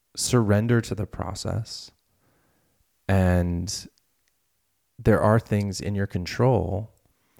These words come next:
that you can work on and improve yourself.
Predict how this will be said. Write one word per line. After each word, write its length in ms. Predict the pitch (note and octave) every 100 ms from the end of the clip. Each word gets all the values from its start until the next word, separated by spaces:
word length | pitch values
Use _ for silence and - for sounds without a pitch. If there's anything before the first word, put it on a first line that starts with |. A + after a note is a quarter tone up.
| _ _ -
that 160 | G#2+ D#2
you 240 | G#2 G#2+
can 760 | - - G2 F#2+ F2+ F2+ F2 F#2+ _ _ _
work 320 | G2+ G#2 A#2 F#2
on 300 | - - - _ _ _ _ -
and 140 | F#2+
improve 360 | F2+ G2+ G#2+ F2+
yourself. 560 | F2 - - - -